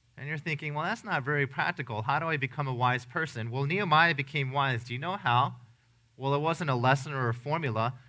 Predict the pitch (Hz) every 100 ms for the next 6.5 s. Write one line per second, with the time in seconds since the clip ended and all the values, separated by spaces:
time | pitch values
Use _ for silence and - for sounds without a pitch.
0 | _ 147 175 180 - 165 175 127 113 131
1 | 170 170 - 147 143 120 120 139 113 95
2 | - _ 139 143 143 - 156 165 160 117
3 | 117 95 - - 127 - 156 151 175 135
4 | 117 104 95 - - 123 139 127 143 156
5 | 147 135 104 92 - 131 120 127 160 -
6 | 147 117 117 104 95